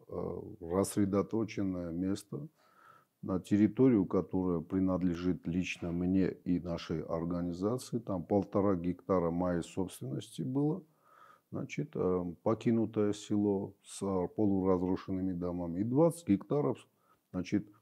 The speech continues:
э, в долгосрочной аренде нашей организации было. И вот туда мы перевезли,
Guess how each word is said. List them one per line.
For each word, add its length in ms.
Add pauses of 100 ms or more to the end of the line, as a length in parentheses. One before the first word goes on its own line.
(200)
э, 240
в 100
долгосрочной 800
аренде 600
нашей 600
организации 880
было. 260
И 20
вот 240
туда 300
мы 160
перевезли, 800